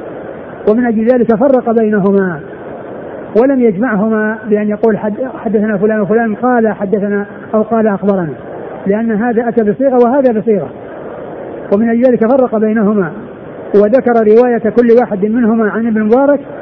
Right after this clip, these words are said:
وأن صالح بن عبد الله، وأن صالح بن ع-، بن عبد الله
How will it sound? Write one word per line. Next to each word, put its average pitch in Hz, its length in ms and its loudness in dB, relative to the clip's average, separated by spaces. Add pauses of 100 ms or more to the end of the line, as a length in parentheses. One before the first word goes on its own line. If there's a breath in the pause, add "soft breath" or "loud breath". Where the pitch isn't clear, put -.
(480)
وأن 233 480 0 (680)
صالح 220 300 0
بن 214 160 0
عبد 180 180 -2
الله، 208 320 0 (540)
وأن 214 240 0
صالح 226 300 0
بن 214 100 0
ع-، 233 680 -2
بن 208 120 0
عبد 180 180 -2
الله 208 280 2